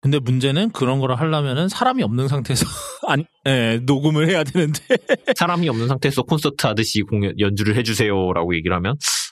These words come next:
Speaker 2: 어? <laughs>
Speaker 1: 뭐, 물론 이제 뭐 콘텐츠, 저, 뭐야, 돈 벌-, 당-, 당신들 돈 벌기 위해서요? 이러면 뭐.
Speaker 2: 그쵸.
Speaker 1: 이거는 근데 뭐 일단은 지켜봐야 될 거, 근데 재밌는 거, 컨셉인
Speaker 2: 네,
Speaker 1: 것 같긴
Speaker 2: 재밌는
Speaker 1: 해요.
Speaker 2: 컨셉이긴
Speaker 1: 예, 그
Speaker 2: 해요.
Speaker 1: 배경 막 공연할 때마다 배경.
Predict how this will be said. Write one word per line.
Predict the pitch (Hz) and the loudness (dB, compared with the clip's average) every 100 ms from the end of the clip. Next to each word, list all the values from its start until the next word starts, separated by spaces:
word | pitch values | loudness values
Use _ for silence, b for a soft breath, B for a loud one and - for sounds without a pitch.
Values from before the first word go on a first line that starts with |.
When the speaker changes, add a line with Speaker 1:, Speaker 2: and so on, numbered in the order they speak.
| _ | _
Speaker 2:
어? | - - 403 | -2 0 0
<laughs> | - - 190 175 175 - - | 0 0 0 0 -2 -4 -2
Speaker 1:
뭐, | 160 254 | 0 2
물론 | 277 427 440 | 2 2 0
이제 | 330 | -2
뭐 | 294 | -2
콘텐츠, | - 381 403 392 185 147 | -4 -2 -2 -4 -10 -4
저, | 214 220 | 0 0
뭐야, | 170 202 | 0 -2
돈 | 196 170 | 0 0
벌-, | 214 160 | 0 -4
당-, | 170 180 | -8 -8
당신들 | 143 160 226 220 | -4 -2 0 -2
돈 | - 156 | 0 0
벌기 | 226 226 208 | 0 0 -2
위해서요? | 190 196 233 | -2 -2 -2
이러면 | 196 139 165 143 | -2 -2 -4 -6
뭐. | 131 131 | -8 -6
Speaker 2:
그쵸. | - - 85 - - | -4 -4 -4 -8 -4
Speaker 1:
이거는 | 147 247 262 | 0 0 0
근데 | 208 220 | 0 2
뭐 | 185 156 | 2 0
일단은 | 147 214 214 - _ - | 0 0 0 -4 _ -12
지켜봐야 | - 233 202 185 196 | -2 -2 2 0 2
될 | 226 247 | 0 -2
거, | - - - | -6 -14 -4
근데 | 156 262 | 0 0
재밌는 | - 151 240 453 494 466 | 2 2 2 2 0 0
거, | 415 - | -2 -2
컨셉인 | 403 427 415 | 0 2 2
Speaker 2:
네, | 127 | 2
Speaker 1:
것 | |
같긴 | 117 139 | 2 0
Speaker 2:
재밌는 | 156 220 | 0 0
Speaker 1:
해요. | - | 0
Speaker 2:
컨셉이긴 | 196 180 151 170 156 | 0 2 2 0 2
Speaker 1:
예, | |
그 | 156 | 2
Speaker 2:
해요. | - | 4
Speaker 1:
배경 | 151 160 147 | 4 2 2
막 | 127 110 _ - | 0 -4 _ 0
공연할 | 147 147 139 | 2 2 2
때마다 | 135 127 120 | 2 0 2
배경. | 110 110 120 | 0 0 0